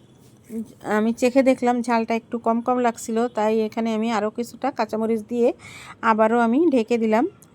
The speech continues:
তো বন্ধুরা দেখো আমার কিন্তু, আহ, লাউ দিয়ে ডালটা হয়ে গেল। ডালটা নামিয়ে রেখে আমি এখন চলে যাব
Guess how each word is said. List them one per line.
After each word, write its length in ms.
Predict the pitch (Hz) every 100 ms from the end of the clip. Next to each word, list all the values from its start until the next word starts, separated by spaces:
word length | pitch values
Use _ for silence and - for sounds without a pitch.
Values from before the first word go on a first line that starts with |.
| _ - - - - -
তো 80 | 254 262
বন্ধুরা 380 | 254 254 269 254
দেখো 340 | 233 226 277 349 -
আমার 300 | - 208 214 220
কিন্তু, 400 | 233 233 226 226
আহ, 960 | 339 - - - - - - - 214 214 214
লাউ 180 | 214 220 226
দিয়ে 240 | 220 220 247
ডালটা 560 | 254 214 202 202 208 202 269 -
হয়ে 220 | 240 247 240
গেল। 220 | 208 196 311 - - - - - - _ - - - _ - - - - - - - - - - - _ - _ _ _ - - - _ - - - - - - - - 240
ডালটা 420 | 240 254 247 247 349 - - 233 214
নামিয়ে 380 | 220 226 233 233
রেখে 240 | 226 269
আমি 220 | 233 226 226
এখন 280 | 226 247 262
চলে 220 | 269 233 226
যাব 160 | 220